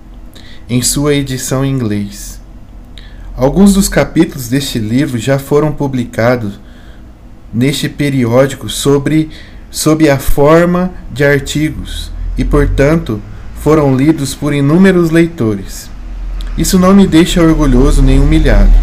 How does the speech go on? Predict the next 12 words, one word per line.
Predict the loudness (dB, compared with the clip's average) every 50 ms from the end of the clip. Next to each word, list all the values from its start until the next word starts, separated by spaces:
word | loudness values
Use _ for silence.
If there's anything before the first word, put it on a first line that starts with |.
| 6 6 8 8 8 8 8 8 8 8
Esse | 8 8 8 8
jornal | 8 8 6 6 4 4 4 4
é | 2 2
publicado | 0 0 -2 0 0 -2 -2 0 0 0 0 0 -2
também | -2 -2 -2 0 0 -2 -2
em | -4
francês, | -4 -4 -2 -2 -2 -2 -2 -2 0 -2 -2
espanhol, | -4 -6 -6 -4 -2 -2 0 0 0 2 2 2
alemão | 2 0 0 0 -2 -2 -2 -2 -2 -2
e | -2 0
outras | 0 0 0 0 0 0 0 0
línguas. | 0 -2 -2 -2 -2 -4 -6 -8 -10 -12 -12 -12